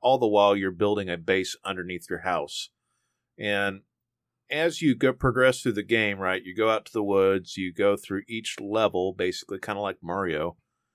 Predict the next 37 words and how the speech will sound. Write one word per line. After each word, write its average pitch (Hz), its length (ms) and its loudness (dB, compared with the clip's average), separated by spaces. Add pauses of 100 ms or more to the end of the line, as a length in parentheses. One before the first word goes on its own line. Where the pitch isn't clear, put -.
(280)
You 95 100 -6
fight 127 260 4
off 120 220 4
wolves 110 360 2
or 107 100 2
rats 104 420 0
or 107 80 -2
whatever 101 420 2
else 98 220 0
is 98 160 -6
out 92 220 -2
there, 90 340 -2 (420)
and 107 140 -6
you 107 80 -8
gather 123 300 4
materials 113 460 2
from 120 100 -10
the 113 80 -2
woods, 95 380 2
and 98 100 -8
then 98 120 -6
you 101 140 -6
meet 107 240 -6
people 113 280 -4
to 107 60 0
get 98 220 -4
quests, 101 420 0
to - 80 -20
get 101 180 0
other 101 180 0
things. 95 500 -8
And 87 140 -12
so, 90 260 -4
like, 87 280 -4
now 98 300 -6
I'm 92 220 -12
growing, 95 520 -4